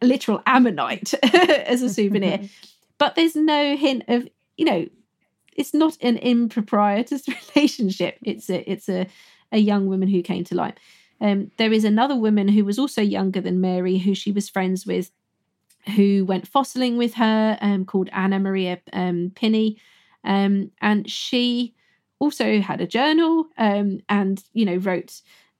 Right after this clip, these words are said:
Speaker 1: that, uh, various things that Mary told her about her own life. She's one of the sources, actually, for the story, um, that Mary told people that a woman bought a fossil off her and that this was her first customer. So that's in her journal. Um,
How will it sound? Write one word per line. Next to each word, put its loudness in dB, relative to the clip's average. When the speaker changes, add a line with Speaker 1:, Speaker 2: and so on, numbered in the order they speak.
Speaker 1:
that, -10
uh, -6
various -4
things -2
that -12
Mary -4
told -2
her -2
about -4
her -2
own 0
life. 0
She's -4
one 0
of -2
the -6
sources, -4
actually, -4
for -4
the -2
story, -2
um, 0
that -6
Mary 0
told -2
people -4
that -4
a -2
woman 0
bought -4
a -6
fossil -8
off -8
her -4
and -4
that -8
this -8
was -8
her -6
first -10
customer. -6
So -8
that's -4
in -2
her -2
journal. -4
Um, -2